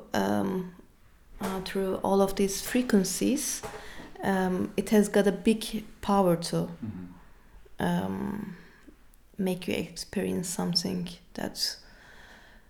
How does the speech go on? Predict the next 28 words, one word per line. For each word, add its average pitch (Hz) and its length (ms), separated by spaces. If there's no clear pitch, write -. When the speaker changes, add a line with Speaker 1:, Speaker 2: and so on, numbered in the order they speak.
Speaker 1:
uh, - 580
in 202 140
the 190 80
creation 180 420
moment 175 340
that 175 220
there's 180 420
no 185 180
i-, 185 120
first 175 360
intention 185 560
about - 300
it, - 120
but 196 180
it 196 120
is 202 180
also 226 440
ob-, 175 300
about 190 420
every 185 320
beaut-, 180 520
every 185 320
artwork, 240 760
that 190 160
it 190 100
has 190 180
got 190 240
that - 380